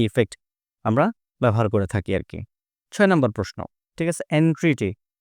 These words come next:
এন্ট্রিটি শব্দের অর্থ কি? এন্ট্রিটি শব্দের অর্থ হচ্ছে, আম, আমরা সরাসরি অর্থে চলে যাই, সেটা হচ্ছে যে আর্নেস্ট রিকোয়েস্ট, মানে যে কারো প্রতি যে একটা যে থাকে না যে প্রার্থনা করা বা কারো পাশে, কারো কাছে একদম মানে খুবই,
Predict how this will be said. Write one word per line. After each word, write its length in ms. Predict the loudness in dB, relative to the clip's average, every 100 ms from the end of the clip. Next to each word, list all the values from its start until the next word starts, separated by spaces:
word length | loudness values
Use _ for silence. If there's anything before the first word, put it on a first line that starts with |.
| _
এন্ট্রিটি 440 | 0 0 2 0 0
শব্দের 280 | -2 0 -2
অর্থ 140 | -2
কি? 160 | -4 -4 -4
এন্ট্রিটি 400 | -2 -2 0 -4 -2
শব্দের 280 | -2 0 0
অর্থ 180 | -2 -4
হচ্ছে, 280 | -4 0 -2 -2 _ _ _ _
আম, 360 | 2 4 4 2 0
আমরা 180 | -2 -2
সরাসরি 380 | 2 2 4 4
অর্থে 220 | 2 2
চলে 160 | 0 0
যাই, 100 | 0
সেটা 200 | -2 -4
হচ্ছে 160 | -4 -2
যে 80 | -4 -2
আর্নেস্ট 480 | 0 2 2 2 0
রিকোয়েস্ট, 500 | -2 0 0 -2 -2 -12 _
মানে 160 | -4 -2
যে 100 | 0 0
কারো 260 | 0 -2
প্রতি 320 | -2 -6 -2 -2 -4 _ _ _
যে 100 | -2 0
একটা 160 | 0
যে 80 | -4
থাকে 220 | -4 -4
না 80 | -2 0
যে 60 |
প্রার্থনা 480 | 2 2 2 0 2
করা 200 | 2 0 -2
বা 120 | -4
কারো 240 | -2 0 2
পাশে, 260 | 0 -2 -4
কারো 220 | -2 -2
কাছে 200 | -2 0
একদম 240 | 0 2 2
মানে 160 | 2 0
খুবই, 320 | 0 2 2